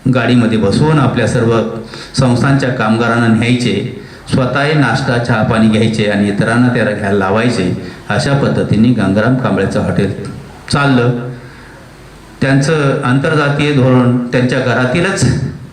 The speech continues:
मुलीचं लग्न त्यांनी आंतरजातीय पद्धतीने करून दिल्यामुळं आधी केले आणि मग सांगितले, अशा पद्धतीने त्यांनी केलेलं आहे. त्यांच्या संस्थानामध्ये चोर, दरोडे, लुटमार होते.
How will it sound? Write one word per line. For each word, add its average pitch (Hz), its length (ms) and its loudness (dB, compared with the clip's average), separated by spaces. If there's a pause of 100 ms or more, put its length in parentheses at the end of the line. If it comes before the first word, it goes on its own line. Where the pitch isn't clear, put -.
(540)
मुलीचं 139 360 4
लग्न 135 300 2
त्यांनी 110 440 4
आंतरजातीय 123 640 0
पद्धतीने 107 800 0
करून 139 260 2
दिल्यामुळं 98 560 0 (380)
आधी 123 240 0
केले 127 300 0
आणि 104 160 0
मग 127 180 2
सांगितले, 101 840 0 (120)
अशा 151 320 0
पद्धतीने 110 600 0
त्यांनी 98 180 0
केलेलं 90 360 -10
आहे. - 480 0 (1160)
त्यांच्या 180 260 2
संस्थानामध्ये 175 1000 0
चोर, 160 520 0
दरोडे, 131 380 2
लुटमार 127 360 2
होते. 110 540 -2